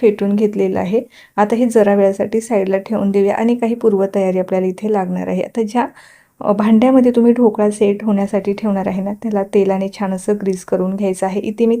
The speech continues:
ताटामध्ये करणार आहे. तुम्ही कुठल्याही पातेल्यामध्ये किंवा तुमच्याकडे, अ,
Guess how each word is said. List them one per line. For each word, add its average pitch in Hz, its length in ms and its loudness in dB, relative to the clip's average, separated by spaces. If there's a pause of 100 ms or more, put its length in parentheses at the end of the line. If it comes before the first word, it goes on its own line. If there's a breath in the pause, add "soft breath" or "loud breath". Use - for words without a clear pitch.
ताटामध्ये 226 480 2
करणार 214 320 2
आहे. 220 200 2
तुम्ही - 540 0
कुठल्याही 208 480 0
पातेल्यामध्ये 196 680 2
किंवा 202 220 2
तुमच्याकडे, 196 560 -2 (380 soft breath)
अ, 202 60 4